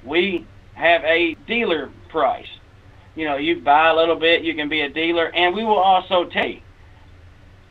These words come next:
"We will get you this price, but have you looked at distributors?" Uh, if they, if the answer's no, then we'll, we will give them some distributors' names and, um,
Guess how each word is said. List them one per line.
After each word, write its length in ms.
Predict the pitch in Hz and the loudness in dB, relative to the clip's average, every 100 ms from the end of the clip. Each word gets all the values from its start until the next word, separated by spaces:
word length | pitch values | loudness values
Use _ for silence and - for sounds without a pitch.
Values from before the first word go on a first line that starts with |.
| - | -10
"We 220 | 165 247 | -4 0
will 160 | 240 226 | 0 2
get 260 | 208 202 | 0 -2
you 140 | 190 170 | -4 -2
this 180 | 160 - | -2 -4
price, 560 | 175 180 165 131 117 - - - - - | 2 4 6 4 -2 -16 -20 -20 -20 -8
but 400 | 220 220 160 - - - - - | 2 4 4 2 -12 -20 -20 -16
have 260 | - 175 165 | -4 -2 -2
you 120 | 190 | -6
looked 260 | 190 196 170 | -4 -4 -2
at 60 | |
distributors?" 540 | 170 165 165 139 101 - - - - - - - - - - - | -2 0 -2 -6 -16 -18 -20 -20 -20 -20 -20 -20 -20 -20 -20 -10
Uh, 260 | 147 147 151 | 0 4 4
if 160 | 160 165 | 2 0
they, 160 | 160 | 0
if 80 | 156 | 0
the 80 | 165 | 0
answer's 480 | 160 185 175 165 139 | 2 0 -2 -4 0
no, 540 | 165 214 175 139 - - - - - | 4 6 6 2 -6 -12 -20 -20 -4
then 260 | 170 170 165 | 0 0 0
we'll, 240 | 190 185 | -2 -2
we 180 | 175 247 | -2 0
will 140 | 277 | 2
give 120 | 233 | 2
them 140 | 240 214 | 2 0
some 120 | 185 | -6
distributors' 680 | 165 - 220 208 170 160 165 | -10 -8 -6 -4 -4 -4 -2
names 420 | 175 175 147 139 - - - - - | 0 0 -4 -8 -14 -20 -20 -20 -8
and, 260 | 156 147 | -4 -2
um, 380 | 147 127 110 92 | 0 -2 -2 -10